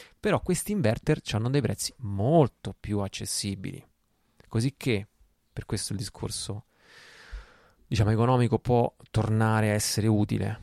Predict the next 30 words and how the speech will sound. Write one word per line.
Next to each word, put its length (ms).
perché 300
se 200
tu 120
fai 220
un 60
sistema 520
off-grid, 580
almeno 200
questo 260
è 20
un 80
po' 80
il 60
pensiero 320
che 60
mi 60
sono 120
fatto 340
io, 320
off-grid 340
comunque 340
attaccato 500
al 180
contatore 480
dell'enel 360
nel 120
caso 200
ne 60
avessi 280
bisogno, 540